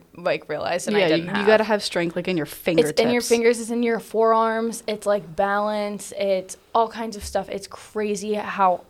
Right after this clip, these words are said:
Speaker 1: how
Speaker 2: Mm-hmm.
Speaker 1: difficult this stuff is.
Speaker 2: Mm-hmm.
Speaker 1: And so immediately my toxic trait is that if I'm not good at something, I don't wanna do it.
Speaker 2: Me too. I'm
Speaker 1: Well,
Speaker 2: the, I'm the exact
Speaker 1: yeah.
Speaker 2: same way.
Speaker 1: No, for real.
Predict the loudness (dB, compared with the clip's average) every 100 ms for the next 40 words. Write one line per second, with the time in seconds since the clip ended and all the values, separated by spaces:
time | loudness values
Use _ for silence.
0 | -18 -4 4 4 4 -2 -4 -6 -6 -10
1 | -2 -2 -2 -6 -6 -10 -2 0 -2 -4
2 | -6 -4 2 4 4 2 -10 _ _ _
3 | _ -2 2 4 2 2 2 4 2 2
4 | 0 0 0 -2 -8 -2 -2 0 -2 0
5 | 0 2 0 0 2 2 0 -4 -4 -6
6 | -2 0 -2 -2 -2 -2 -4 -4 -4 -4
7 | -6 -2 -2 2 2 6 8 8 6 4
8 | 4 10 10 10 2 -4 4 8 8 8
9 | 8 12 12